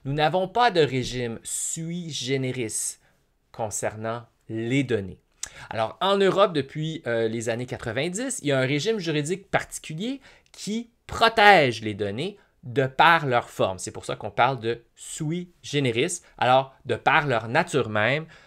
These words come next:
les jeux de données sont protégés en Europe. Mais on n'a pas ça au Canada. On n'a pas de régime particulier pour protéger,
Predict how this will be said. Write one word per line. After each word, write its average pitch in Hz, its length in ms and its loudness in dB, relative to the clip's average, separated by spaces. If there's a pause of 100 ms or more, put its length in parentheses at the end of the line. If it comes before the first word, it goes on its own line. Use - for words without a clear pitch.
(120)
les 131 160 4
jeux 196 180 6
de 170 60 -4
données 151 260 2
sont 151 160 0
protégés 147 460 -2
en 160 80 -2
Europe. 104 420 -6
Mais 160 160 0
on 208 80 4
n'a 254 160 2
pas 311 200 6
ça 190 340 6
au 135 60 2
Canada. 95 520 -2
On 117 140 0
n'a 160 160 6
pas 240 200 2
de 196 120 4
régime 143 800 2
particulier 143 1000 -2 (420)
pour - 300 0
protéger, 165 880 0